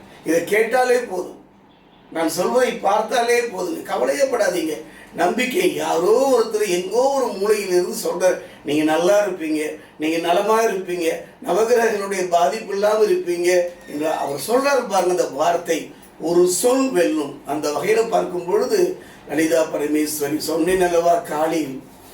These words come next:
மகா கணபதி என்ற விதை, அந்த விதை தான் மரமாக, காயாக, கனியாக நமக்கு தருகின்றது. அப்படி பார்க்கும் பொழுது, மகா காளி, மகா காளியில் தொடங்கி, தாராவில் நகர்ந்து, இப்போ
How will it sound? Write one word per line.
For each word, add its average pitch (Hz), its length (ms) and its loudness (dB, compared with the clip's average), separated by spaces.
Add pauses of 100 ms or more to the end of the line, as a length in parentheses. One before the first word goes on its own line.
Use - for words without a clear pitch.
மகா 175 320 2
கணபதி 180 480 0
என்ற 175 220 2
விதை, 151 480 -2 (260)
அந்த 170 220 0
விதை 254 360 0
தான் 226 640 0 (280)
மரமாக, 160 680 0
காயாக, 165 600 2
கனியாக 165 520 2
நமக்கு 151 440 -2
தருகின்றது. 147 500 -10 (680)
அப்படி 151 200 0
பார்க்கும் 190 460 0
பொழுது, 185 260 0
மகா 151 300 0
காளி, 147 360 -6 (120)
மகா 175 320 0
காளியில் 175 1300 -4
தொடங்கி, 226 800 0 (260)
தாராவில் 180 640 2
நகர்ந்து, 220 680 -2 (200)
இப்போ - 300 -8